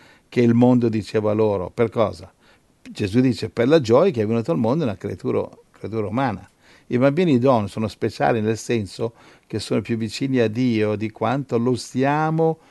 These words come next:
normalmente noi. Va bene? Il dono in particolare, guarda, eh, mi ricorda questa scrittura in Matteo diciotto dieci, attenzione.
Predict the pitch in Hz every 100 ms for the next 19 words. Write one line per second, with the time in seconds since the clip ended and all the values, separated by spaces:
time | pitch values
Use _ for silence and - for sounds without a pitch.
0 | _ _ 123 135 127 127 120 131 147 131
1 | 139 135 123 98 92 92 - _ _ _
2 | _ _ _ - 117 123 92 104 _ _
3 | _ _ _ _ _ - _ _ - 139
4 | 147 220 214 185 156 175 180 170 175 185
5 | 180 190 208 - _ _ _ _ 139 131
6 | 117 - _ 117 107 107 107 - 131 135
7 | 160 170 147 147 143 151 - 143 165 151
8 | 135 120 139 123 - 135 123 104 87 85
9 | - - - 104 95 104 - -